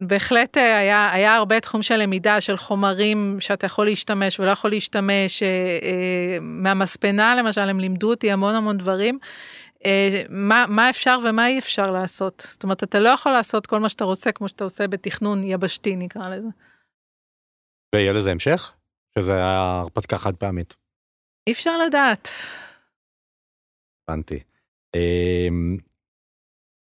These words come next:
Speaker 2: בניגוד לכל מיני אדריכלים רבים בעצם שמפרידים בין הבית למשרד, אצלך זה משולב.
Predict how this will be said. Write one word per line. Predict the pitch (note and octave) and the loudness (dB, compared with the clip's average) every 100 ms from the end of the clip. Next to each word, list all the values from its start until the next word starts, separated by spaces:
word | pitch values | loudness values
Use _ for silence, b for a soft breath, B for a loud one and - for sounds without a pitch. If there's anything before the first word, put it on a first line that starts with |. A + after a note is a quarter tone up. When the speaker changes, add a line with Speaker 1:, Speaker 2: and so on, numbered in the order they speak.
| _ _ _ - | _ _ _ -2
Speaker 2:
בניגוד | G#2 G2 F2+ A#2+ C3 | 0 2 2 2 4
לכל | C3+ A#2+ G#2+ G2+ A#2 | 4 6 4 2 0
מיני | A#2+ B2 G#2+ | 2 2 2
אדריכלים | F2+ F2 G2 G#2+ C3 | 0 -2 0 2 2
רבים | F#2 F2+ C3+ | 2 2 2
בעצם | A#2 F#2+ F#2 | 2 2 0
שמפרידים | - F2+ G2 G#2+ G2 F#2+ - G2+ G2 A#2 | -2 0 0 0 -2 -2 -2 -2 0 2
בין | A2 A2 | 2 2
הבית | G#2 F#2+ G#2+ A2 G#2+ | 2 2 2 2 0
למשרד, | F#2 - B2+ C3 A2 _ _ _ - | -2 0 2 2 -4 _ _ _ -8
אצלך | G#2 - | -6 -4
זה | F#2+ | -4
משולב. | E2 F2 E2+ F2 | -4 -4 -6 -6